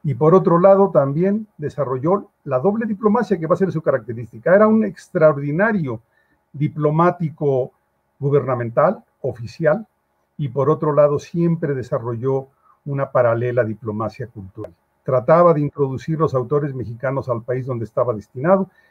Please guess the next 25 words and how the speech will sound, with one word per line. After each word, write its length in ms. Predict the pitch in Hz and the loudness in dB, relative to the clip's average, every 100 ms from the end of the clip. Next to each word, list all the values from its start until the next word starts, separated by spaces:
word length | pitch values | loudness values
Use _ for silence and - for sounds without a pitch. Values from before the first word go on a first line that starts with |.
| _ | _
y 60 | 135 | -4
al 100 | 135 | -2
mismo 300 | 139 135 - | -2 -4 -4
tiempo 340 | 139 135 143 | -4 -4 -4
nos 240 | 120 107 | -6 -8
trataba 560 | - - - 175 185 151 | -6 -4 2 4 6 4
de 100 | 123 | 2
enseñar 460 | 113 123 120 143 139 | -6 -6 -2 2 2
a 40 | |
los 140 | 117 | 0
mexicanos 680 | 107 104 107 - 151 139 - _ _ _ | -6 -8 -6 0 0 0 -6 _ _ _
a 120 | 127 | -4
conocer 580 | - 123 120 - 131 131 - | -2 -6 -6 -4 -4 -4 -8
esas 280 | 143 156 | -2 -2
literaturas 680 | 120 117 120 110 131 123 - | -2 -4 -2 -2 -2 -2 -2
que 80 | - | -4
él 100 | 113 | -10
estaba, 480 | - 120 107 107 - _ _ _ _ | -2 2 2 0 -2 _ _ _ _
que 100 | 143 | -2
él 80 | 120 | 0
estaba 280 | 117 120 110 | 2 2 2
conociendo 540 | 110 104 - 113 107 | -4 -8 -6 -6 -6
como, 280 | 110 104 101 _ _ - | -8 -8 -10 _ _ -12
como 200 | 107 101 | -10 -10
diplomático. 560 | 98 101 92 - _ | -10 -12 -12 -16 _